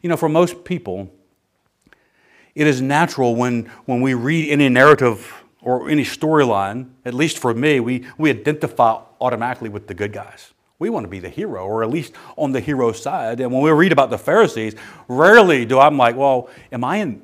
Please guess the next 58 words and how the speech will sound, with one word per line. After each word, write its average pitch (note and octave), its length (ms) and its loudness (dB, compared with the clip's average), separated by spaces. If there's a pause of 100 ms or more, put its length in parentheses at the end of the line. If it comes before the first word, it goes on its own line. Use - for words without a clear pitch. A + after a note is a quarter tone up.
the - 80 -20
Pharisees G#3 480 -6
group?" G#3+ 260 -2
We C4 80 -2
don't D4 160 2
think - 220 -6
that - 180 -14
naturally. B2+ 580 -16 (720)
We A3 80 -8
don't G#3+ 100 -4
want A#2 140 -4
to F2+ 40 -10
think G#2 300 -14
that. B2+ 380 -12 (680)
And E3 280 0
because F3+ 240 2
for F#3+ 100 0
the F3+ 60 4
most G3+ 280 6
part, F#3+ 220 6
they're F#3+ 140 4
not F#3+ 260 4
cast A#3 320 0
in G#3+ 100 0
a E3 40 0
good C3+ 200 -2
light. G#2+ 360 -10 (500)
And E3+ 160 2
because G3+ 260 6
of A3 100 4
that, F#3+ 140 8
we G3 120 2
tend G#3+ 240 0
to F#3+ 120 2
look F3 240 4
at F3 140 0
them G3 160 0
as F3 140 0
the F3 200 -4
other, D3+ 360 2
as B2+ 160 2
the, D3 240 0
as C#3+ 160 -2
if D#3+ 100 -2
they're D#3+ 140 2
different F3 400 0
than A2+ 120 -4
us. F#2+ 240 -10 (240)
But G#3 100 2
I F3 40 6
think F3+ 240 2
it's F3 140 -2
wise F#3 440 2
for C#3+ 180 -4
us C3+ 140 -2
to - 80 -6
take B2+ 220 -4
heed F3 460 -4